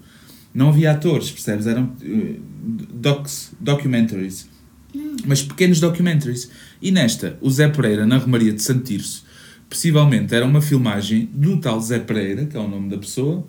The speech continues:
Speaker 1: na Romaria, que é a festa de Santo Tirso, que é a localidade.
Speaker 2: Sim.
Speaker 1: Pronto. E esse foi o primeiro filme português. Mais tarde, em mil novecentos e vinte e seis,
Speaker 2: Que é tipo, põe.
Speaker 1: nineteen twenty-six, é exibido o primeiro filme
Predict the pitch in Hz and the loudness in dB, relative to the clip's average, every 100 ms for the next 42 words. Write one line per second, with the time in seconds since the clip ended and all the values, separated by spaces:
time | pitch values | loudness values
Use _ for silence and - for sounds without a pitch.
0 | - - - - 202 196 143 123 120 175 | -14 -20 -20 -4 2 4 4 2 2 2
1 | 214 107 107 160 160 - - - - 214 | 0 -4 -4 -4 -4 -8 -14 -8 -2 -2
2 | 226 208 185 - - 110 110 - 131 151 | -2 -2 -4 -6 -6 -4 -4 -2 -2 -2
3 | 135 - - - - 214 214 262 - - | -4 -8 -14 -20 -18 -12 -10 -12 -16 -18
4 | - 107 104 - - - - 131 170 180 | -10 -8 -8 -14 -20 -20 -8 0 0 2
5 | 180 175 185 196 226 196 - 233 196 147 | 0 0 0 0 0 -2 -2 -2 0 -2
6 | - - - - - - - 190 214 - | -6 -16 -20 -20 -20 -20 -6 0 2 2
7 | 117 104 101 156 - - - - - 135 | 0 0 0 -2 -4 -14 -20 -18 -4 2
8 | 175 214 170 147 101 92 117 120 135 - | 6 6 4 0 -2 -2 -2 0 0 0
9 | - 90 92 165 - - - 247 233 - | -4 -4 -4 -4 -6 -12 -16 -16 -14 -12
10 | - 190 214 214 208 - - - - - | -14 -14 -14 -14 -14 -16 -18 -20 -20 -16
11 | - 127 139 139 113 104 101 104 98 92 | -2 2 4 4 2 -2 -2 -4 -4 -4
12 | 92 - 101 143 - - - - - - | -4 -4 -2 -2 -4 -6 -10 -20 -20 -20
13 | - - 185 180 147 131 113 123 120 143 | -20 -4 4 4 4 4 4 4 2 4
14 | 143 143 160 180 196 214 | 4 4 4 4 4 0